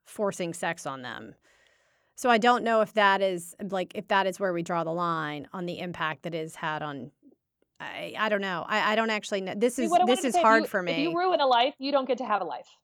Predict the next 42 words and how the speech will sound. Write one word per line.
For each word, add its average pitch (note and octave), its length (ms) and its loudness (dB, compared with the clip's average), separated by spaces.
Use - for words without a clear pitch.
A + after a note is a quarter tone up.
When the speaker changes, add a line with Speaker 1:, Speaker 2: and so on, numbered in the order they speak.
Speaker 2:
If G#3 120 -4
you D4+ 160 0
ruin E4+ 280 0
somebody's B3+ 360 0
life, F#3+ 320 4
I'm G#3 120 -2
sorry, F3 200 4
but E3+ 140 -8
you G#3 80 0
don't F#3+ 140 -2
get F3+ 100 -4
to F3+ 80 -8
have D#3+ 320 2
a G#3 60 4
li-, G#3 180 4
like, A3+ 160 4
a G#3+ 60 4
life G#3+ 420 2
of F#3+ 260 0
being, F#3 400 -2
you G#3+ 120 2
know, D#3+ 300 0
Speaker 1:
So, C#4 80 4
but B3 180 4
what's B3+ 160 4
Speaker 2:
like D#4 60 -2
Speaker 1:
the B3 80 -2
definition G3+ 560 -2
of E3+ 140 -8
ruin? D#3 540 -6
Speaker 2:
for, - 160 0
like, G3+ 360 2
if A3+ 160 2
you B3+ 340 0
make A3 260 0
small A3 320 0
children G3+ 640 -2
give F#3+ 180 -2
you F#3 120 0
a F3+ 60 0
blowjob D#3+ 520 -2
that G3+ 180 2